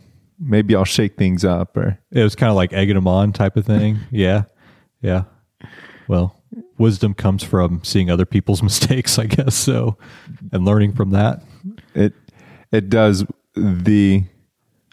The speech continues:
Speaker 1: most wise thing in high school is to fit in. I, or middle school especially, everybody just wants to fit in.
Speaker 2: Yeah.
Speaker 1: That seems to be,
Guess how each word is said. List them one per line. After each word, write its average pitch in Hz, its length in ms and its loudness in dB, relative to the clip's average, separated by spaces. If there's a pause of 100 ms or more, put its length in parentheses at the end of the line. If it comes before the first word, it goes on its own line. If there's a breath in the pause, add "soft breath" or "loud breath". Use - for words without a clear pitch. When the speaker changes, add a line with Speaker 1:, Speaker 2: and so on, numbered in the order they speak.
(200)
Speaker 1:
most 113 400 2
wise 90 460 0
thing 92 340 0
in 82 100 0
high 87 200 2
school 92 600 -2
is 90 480 0 (220)
to 92 120 0
fit - 380 -2
in. 98 440 2 (1120 loud breath)
I, 101 280 2 (120)
or 104 140 2
middle 98 260 2
school 101 300 0
especially, 90 560 -2
everybody 92 420 0
just 87 160 -2
wants 90 220 -2
to - 80 -6
fit 85 240 0
in. 90 240 -2 (240)
Speaker 2:
Yeah. 92 140 -4
Speaker 1:
That 98 180 0
seems 95 320 0
to 92 80 -2
be, 90 320 0